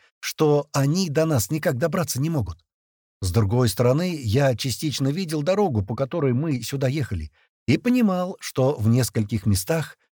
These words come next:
через горы, где шла железка, проехать им будет очень и очень сложно. Но ничего, там полукет есть, юб, опять-таки, найдут они проход, обязательно найдут.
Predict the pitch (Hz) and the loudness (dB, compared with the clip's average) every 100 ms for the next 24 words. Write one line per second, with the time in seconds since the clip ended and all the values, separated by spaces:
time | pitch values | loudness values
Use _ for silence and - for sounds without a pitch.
0 | _ - 131 131 120 160 98 82 - 113 | _ -2 0 0 2 2 2 0 0 0
1 | 107 123 104 143 185 - 92 - 117 113 | 2 2 2 0 -2 -2 -2 2 4 4
2 | 110 123 151 147 156 151 - 131 131 - | 2 -2 -2 -4 -6 -8 0 2 2 0
3 | 95 - 185 202 135 - 92 - 123 82 | -4 -2 2 4 4 2 -2 2 2 2
4 | 78 - _ _ _ - 131 151 147 156 | -4 -12 _ _ _ 0 4 4 4 2
5 | 120 78 - 190 196 120 113 95 - 160 | 0 -2 0 2 2 2 2 2 2 0
6 | 156 147 131 - - 131 156 151 _ _ | 0 -4 -4 -8 -4 0 0 -2 _ _
7 | - 123 120 143 - 117 120 110 _ - | -4 -2 2 0 0 -6 -6 -8 _ -2
8 | 190 165 151 196 185 170 156 156 - 87 | 0 2 2 2 2 0 0 -2 0 -6
9 | - 135 170 156 190 139 117 110 151 117 | 0 0 2 4 4 4 4 4 4 0
10 | - | -2